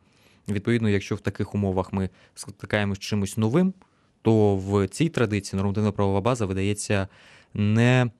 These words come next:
нездатною описати щось нове в старій мові,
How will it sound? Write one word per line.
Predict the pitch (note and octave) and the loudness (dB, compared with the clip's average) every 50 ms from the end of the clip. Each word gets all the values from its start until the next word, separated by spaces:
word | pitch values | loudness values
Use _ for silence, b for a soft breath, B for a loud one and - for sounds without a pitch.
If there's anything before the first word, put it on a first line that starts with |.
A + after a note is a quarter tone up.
| _ _ _ - | _ _ _ -6
нездатною | - G#2+ G2 G2 G#2 A2 A#2 A2+ G2+ - - G2 F#2+ F2 G2+ C3+ C#3 C#3 _ - | -4 -2 -2 -2 0 0 0 0 0 -2 -4 -4 -4 -2 -2 -2 -2 -4 _ -4
описати | - G2+ - A#2 G#2+ - - G#2+ G2+ - G2+ | -4 -2 0 0 -2 0 0 -2 0 -2 -6
щось | - - G#2+ G2+ - - | -6 -4 -6 -4 -2 -2
нове | A2 A2 C3+ C3 | 0 0 0 0
в | |
старій | - - - G2 F#2+ G2 | -2 -2 -6 -4 -2 -4
мові, | F#2 F2 F2 F2 F2+ | -4 -6 -6 -8 -12